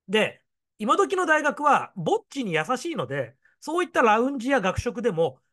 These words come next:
壁際に一人席があって、下手すりゃコンセントもあって、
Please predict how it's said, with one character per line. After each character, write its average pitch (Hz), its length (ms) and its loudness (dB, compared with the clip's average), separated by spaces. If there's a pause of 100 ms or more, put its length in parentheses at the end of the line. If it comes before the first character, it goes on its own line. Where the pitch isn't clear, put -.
(120)
壁 214 260 -2
際 311 280 -2
に 311 300 -8 (120)
一 247 260 0
人 466 100 -4
席 214 280 -6
が 143 180 2
あ 147 40 0
っ - 120 -10
て、 147 420 -2
下 240 120 0
手 370 100 2
す - 100 -8
り 220 80 -6
ゃ - 60 -8
コ 415 160 2
ン 427 80 -4
セ 233 100 0
ン 185 80 -4
ト 160 120 -6
も 143 160 -2
あ 151 40 -2
っ - 180 -16
て、 160 300 0